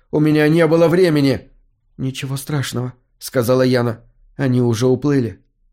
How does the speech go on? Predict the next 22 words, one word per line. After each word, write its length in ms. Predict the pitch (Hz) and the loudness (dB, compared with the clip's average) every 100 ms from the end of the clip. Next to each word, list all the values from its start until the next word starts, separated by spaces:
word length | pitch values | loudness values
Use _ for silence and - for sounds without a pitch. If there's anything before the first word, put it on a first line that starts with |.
| _ - | _ -10
«Нет, 680 | 135 151 165 165 160 151 | -2 0 4 4 4 4
не 200 | 147 147 | 2 2
уплыли», 960 | 151 151 156 165 165 156 135 123 107 - _ - | 2 2 2 2 4 4 2 2 -2 -6 _ -16
сказал 440 | - 101 98 104 | -6 -4 -2 -4
Чейн. 420 | 98 92 90 80 - _ _ _ - | -6 -6 -6 -6 -14 _ _ _ -10
«Они 360 | 95 123 156 | -2 0 2
вернулись, 640 | 160 165 160 175 180 165 143 | 2 2 4 4 4 2 2
чтобы 380 | - 156 156 | 0 2 2
протаранить 800 | 147 151 160 156 165 160 147 143 | 2 0 2 4 4 4 2 0
нас 340 | 143 160 117 - | 0 0 0 -2
снизу. 760 | 147 175 185 147 117 104 - _ _ _ | 0 2 2 2 0 -4 -6 _ _ _
Они 260 | 104 143 143 | -2 0 0
знают, 520 | 113 160 170 165 143 | 0 2 4 4 2
что 200 | - 156 | -2 0
мы 180 | 156 143 | 2 0
здесь, 400 | 110 151 156 127 | 0 0 2 0
что 160 | 156 | 0
мы 120 | 156 | 0
преследуем 880 | 147 151 143 156 175 170 147 131 123 | 0 0 0 4 4 4 4 2 0
их. 280 | 110 - - _ _ - | -2 -6 -14 _ _ -6
Может 360 | 117 123 127 | -4 -2 -2
статься, 680 | - - 139 131 - 139 | -4 0 0 0 0 0